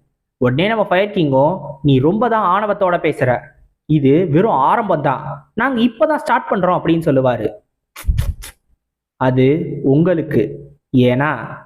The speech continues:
நான் இன்னும் ஆரம்பிக்கவே இல்லையே." இந்த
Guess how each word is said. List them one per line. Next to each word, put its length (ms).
நான் 240
இன்னும் 280
ஆரம்பிக்கவே 760
இல்லையே." 840
இந்த 520